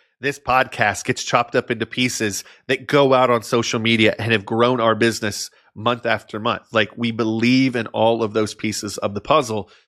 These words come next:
uh, because we've seen the results, not because it's like somebody, some guru out there is telling us that, you know, this is what it is, but that's it. So in terms of social rotation, this is my last question.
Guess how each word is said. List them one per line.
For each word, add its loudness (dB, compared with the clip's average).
uh, 0
because -4
we've -6
seen -2
the 0
results, 0
not 0
because 2
it's -4
like 2
somebody, 0
some -4
guru 2
out 2
there 2
is -4
telling 2
us -2
that, -6
you -2
know, -2
this -4
is -8
what -4
it -2
is, -4
but 0
that's 0
it. 4
So 4
in -6
terms -2
of 2
social 0
rotation, 2
this -2
is -4
my 2
last 2
question. -4